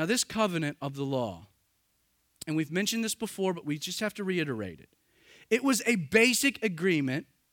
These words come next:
between God and man, right? Very simple. "As long as you obey me, I'll be your God. You can enjoy the favor as my people." God's favor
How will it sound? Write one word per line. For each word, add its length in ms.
between 260
God 240
and 80
man, 240
right? 240
Very 160
simple. 460
"As 180
long 320
as 160
you 200
obey 420
me, 640
I'll 160
be 140
your 180
God. 420
You 240
can 120
enjoy 300
the 80
favor 340
as 140
my 160
people." 340
God's 400
favor 580